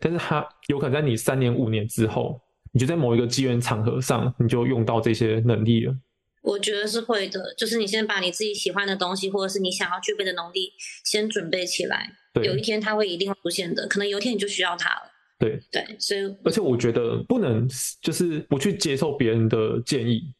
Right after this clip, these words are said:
Speaker 2: 嗯，怎么说？
Speaker 1: 就是因为我以前可能想法会以，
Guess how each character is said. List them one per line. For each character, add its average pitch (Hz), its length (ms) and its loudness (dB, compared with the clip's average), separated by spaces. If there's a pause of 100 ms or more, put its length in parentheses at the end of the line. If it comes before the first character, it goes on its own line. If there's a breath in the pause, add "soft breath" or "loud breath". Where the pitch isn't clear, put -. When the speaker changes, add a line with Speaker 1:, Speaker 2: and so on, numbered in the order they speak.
(280)
Speaker 2:
嗯， 196 220 0
怎 190 140 -2
么 190 100 -4
说？ 202 320 0 (220)
Speaker 1:
就 185 100 0
是 175 220 -4
因 214 100 2
为 226 160 -2
我 196 200 2
以 180 100 2
前 117 360 2 (100)
可 143 100 2
能 117 260 4 (220)
想 135 260 0
法 139 160 2
会 156 200 0
以， 127 280 0